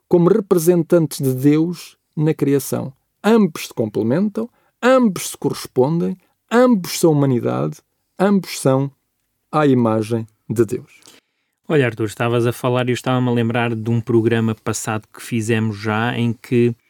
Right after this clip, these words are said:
Speaker 2: em que tu falavas de homem e mulher serem feitos à imagem de Deus. Ou seja, quando os dois são feitos à imagem de Deus é que não existe superioridade de um em relação ao
Speaker 1: Exatamente.
Speaker 2: outro, não é? Antes de avançarmos, gostava só de informar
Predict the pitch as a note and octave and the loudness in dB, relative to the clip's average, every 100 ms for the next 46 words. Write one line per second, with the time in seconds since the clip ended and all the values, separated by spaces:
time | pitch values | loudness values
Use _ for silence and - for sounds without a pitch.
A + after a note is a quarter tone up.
0 | - A#2 _ A#2 - A#2 A#2 A2+ A#2 A2 | -8 -8 _ -14 -4 -2 0 0 -2 -4
1 | A2+ _ B2+ B2 B2+ B2+ A#2+ A#2 A#2+ A#2+ | -8 _ -4 0 2 0 0 0 0 -2
2 | - B2 A2+ - A#2 - A#2+ A#2+ A#2 A2+ | -2 -4 -2 -4 -4 -2 -2 0 0 0
3 | A#2 G#2+ A#2 A#2 G#2+ G#2 G2 G#2+ G#2 B2 | -2 -2 -2 -2 -2 -4 -4 -8 -6 -6
4 | G2+ G#2 - C#3+ C#3+ C#3 C3 C3 B2 - | -6 -8 -4 -2 0 0 2 0 0 -2
5 | B2+ - A#2+ B2 A#2 B2 B2 A#2+ B2+ B2+ | -4 -2 -4 -2 -2 0 -2 0 0 0
6 | B2+ C3+ B2+ - C#3 C3+ C#3 D3 C#3 A#2+ | 0 -2 -2 -2 0 2 4 4 2 0
7 | C#3+ - - C#3+ C3+ C3+ B2+ B2 B2+ A#2+ | -2 -4 -4 -4 0 0 2 2 2 -2
8 | A#2 C3 C#3 - A#2 E3 C3 - A#2 A2+ | -2 0 2 2 4 2 2 2 2 2
9 | A2 G#2+ - G#2 G#2+ B2 - - - - | 0 -2 -8 -6 -4 -4 -8 -20 -20 -20
10 | _ D#3+ D#3+ D3 D#3 D3+ C3 D#3 D#3 D3 | _ -2 0 2 4 4 0 -2 0 -2
11 | - - _ - C#3+ C3+ - C#3 C3+ C3 | -6 -18 _ -4 -2 -2 0 0 0 0
12 | C3+ C3 B2 B2+ | -2 0 0 -2